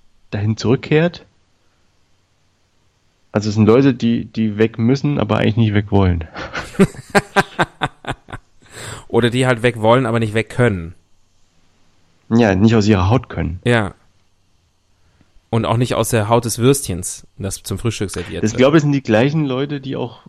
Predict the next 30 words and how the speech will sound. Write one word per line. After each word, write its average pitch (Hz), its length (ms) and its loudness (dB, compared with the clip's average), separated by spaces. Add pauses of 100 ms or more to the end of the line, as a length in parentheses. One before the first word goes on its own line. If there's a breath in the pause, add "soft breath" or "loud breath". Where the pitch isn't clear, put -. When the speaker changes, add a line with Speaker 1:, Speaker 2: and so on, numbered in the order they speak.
(120)
Speaker 1:
zum 123 120 -6
Beispiel 117 180 -8
im 110 200 0
Wohnmobil 110 500 0
unterwegs 85 460 -4
sind. 90 180 -4
Nur 101 180 4
halt, 101 300 2
äh, 101 340 0 (440 loud breath)
ich - 60 -16
glaube, - 160 0
eine 101 80 8
Kreuzfahrt 104 380 2
ist 98 80 0
dann 98 100 2
doch 107 120 0
etwas 104 320 -2
einfacher 98 520 0
so 92 160 -2
in 92 120 0
der 87 180 0
ganzen 87 440 -2 (600 soft breath)
Organisation, 98 880 2 (220)
Speaker 2:
Ja. 98 260 0 (160)
Speaker 1:
als, 90 480 -6
als 95 320 -10
sich 92 140 2
ein 92 140 2
Wohnmobil 90 560 2 (600)
Speaker 2:
Ja. 107 160 0